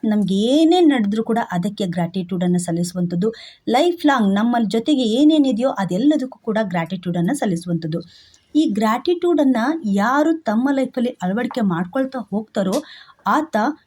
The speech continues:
ವ್ಯಕ್ತಿ ಇರ್ಬೋದು, ಪರಿಸರ ಇರ್ಬೋದು, ಆತ ಬದುಕ್ತಿರುವಂಥ ರೀತಿ ಆಗಿರ್ಬೋದು, ಒಂದು ಕೃತಜ್ಞತೆಯ ಭಾವನೆಯಿಂದನೇ ಬದುಕ್ತಾ ಸ್ಟಾರ್ಟ್ ಮಾಡ್ತಾನೆ. ಆತನಿಗೆ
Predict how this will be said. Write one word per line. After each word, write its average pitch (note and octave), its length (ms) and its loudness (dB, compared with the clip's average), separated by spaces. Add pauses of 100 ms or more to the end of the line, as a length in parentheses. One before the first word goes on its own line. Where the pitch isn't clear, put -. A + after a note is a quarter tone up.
(120)
ವ್ಯಕ್ತಿ G3+ 380 2
ಇರ್ಬೋದು, D4 400 2
ಪರಿಸರ B3+ 460 -2
ಇರ್ಬೋದು, C4 540 0 (260)
ಆತ A3 180 0
ಬದುಕ್ತಿರುವಂಥ B3 760 0 (100)
ರೀತಿ D4+ 340 2
ಆಗಿರ್ಬೋದು, A#3+ 640 0 (260)
ಒಂದು E4+ 260 2
ಕೃತಜ್ಞತೆಯ D4+ 720 2
ಭಾವನೆಯಿಂದನೇ B3 800 2
ಬದುಕ್ತಾ F#3+ 440 -2
ಸ್ಟಾರ್ಟ್ F3 340 -4
ಮಾಡ್ತಾನೆ. D#3 340 -4 (640)
ಆತನಿಗೆ E4+ 800 2